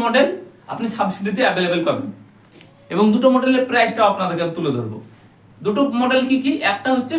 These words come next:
সুপার ডিআই, সুপার ডিআই একশো কুড়ি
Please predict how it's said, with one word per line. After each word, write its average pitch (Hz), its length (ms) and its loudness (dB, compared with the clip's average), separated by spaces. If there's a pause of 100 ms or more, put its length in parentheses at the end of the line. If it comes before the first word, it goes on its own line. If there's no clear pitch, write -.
সুপার 254 320 0 (100)
ডিআই, 139 240 2 (920)
সুপার 220 280 -2 (100)
ডিআই 254 220 2 (300)
একশো 196 180 -4 (100)
কুড়ি 185 220 0